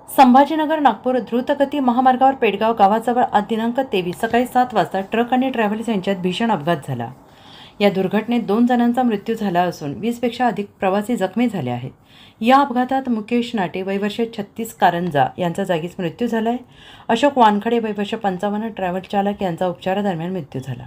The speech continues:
या अपघाताबाबत अधिक माहिती अशी की, पुण्याहून कारंजा येथे जाणारी सिंध कंपनीची ट्रॅव्हल्स एम एच सदतीस डब्ल्यू सत्याहत्तर बहात्तर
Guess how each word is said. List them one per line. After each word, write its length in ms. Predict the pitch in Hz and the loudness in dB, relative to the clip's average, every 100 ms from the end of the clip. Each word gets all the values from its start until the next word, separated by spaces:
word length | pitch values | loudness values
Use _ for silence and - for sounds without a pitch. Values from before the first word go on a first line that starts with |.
| - - - - - - - | -18 -20 -20 -20 -20 -16 2
या 100 | 196 | 4
अपघाताबाबत 600 | 180 190 202 233 226 247 | 4 2 0 0 0 -2
अधिक 240 | 240 233 | -2 -4
माहिती 340 | 226 208 226 240 | -4 -6 -2 -2
अशी 220 | 220 147 | -2 -6
की, 140 | 139 | -12
पुण्याहून 480 | - 185 190 214 247 | -10 -2 0 2 0
कारंजा 380 | 247 208 214 220 | 0 0 0 -2
येथे 280 | 220 202 220 | -2 -4 -4
जाणारी 460 | 208 175 185 160 135 - - - - - | -2 -2 -4 -6 -10 -14 -20 -20 -10 0
सिंध 240 | 247 240 | 2 2
कंपनीची 560 | 269 226 208 208 202 220 | 0 -2 -2 -2 -4 -4
ट्रॅव्हल्स 400 | 196 160 175 - | -4 -4 -6 -6
एम 140 | 214 220 - | -4 -4 -4
एच 320 | 175 170 - | -6 -6 -4
सदतीस 500 | 180 165 147 180 196 165 | -2 -2 -4 -8 -6 -2
डब्ल्यू 340 | 180 151 143 - | -2 -2 -6 -8
सत्याहत्तर 840 | - - 190 - 202 202 - 226 | -12 -8 -6 -2 -2 -2 -4 -2
बहात्तर 480 | 196 175 175 - 143 | 0 -2 -2 -6 -6